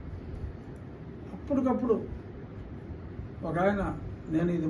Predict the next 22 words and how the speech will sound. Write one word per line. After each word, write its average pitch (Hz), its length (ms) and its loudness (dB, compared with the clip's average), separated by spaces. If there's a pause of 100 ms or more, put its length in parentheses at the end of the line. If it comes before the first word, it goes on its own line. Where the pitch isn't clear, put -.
(100)
మొత్తం 160 280 2 (1000)
వన్ 160 240 6
వీక్లో 170 320 4 (580)
క్లీన్ 160 300 6
చేసి 143 300 2 (1600)
ఒక 156 100 -2 (120)
ఉద్యానవనంలాగా 147 880 4 (1900)
కడియం 175 300 8
నుంచి 156 300 2 (1040)
నేను 147 440 2
పలానా 147 380 6
మొక్కలు 139 320 2
తీసుకొచ్చి 131 440 -4 (360)
దీన్ని 135 280 6
బ్యూటిఫుల్గా 135 600 2
చేస్తాను." - 320 -2 (920)
ఇంకొక 269 320 10
ఆయన 269 200 10
ముందుకు 226 260 8
వచ్చాడు 190 320 2
అదే 190 140 4
స్టేజ్ 165 300 0